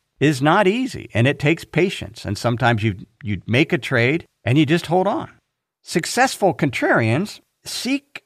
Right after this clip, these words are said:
out value with some momentum elements.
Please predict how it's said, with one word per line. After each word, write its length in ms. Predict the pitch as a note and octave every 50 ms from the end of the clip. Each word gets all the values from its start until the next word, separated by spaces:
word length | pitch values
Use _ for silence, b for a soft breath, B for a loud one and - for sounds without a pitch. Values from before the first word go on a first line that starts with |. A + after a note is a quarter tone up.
| _ _ -
out 260 | D#3 F3 F3+ - -
value 1080 | - B2+ G#2+ G2 F#2 D3 D#3 F3 G3 G3 F3+ D3 A2+ G2 F#2 F2 F2 F#2 G#2+ B2+ - _ _
with 240 | - B2+ B2 B2 A#2
some 420 | - - - D#3 D#3 E3 E3+ E3 - -
momentum 680 | B2+ B2 B2+ A#2+ A#2+ A#2 B2+ C3 B2 - - C3+ B2+ - - C3
elements. 580 | C#3 B2+ F#2+ - - - - - - - -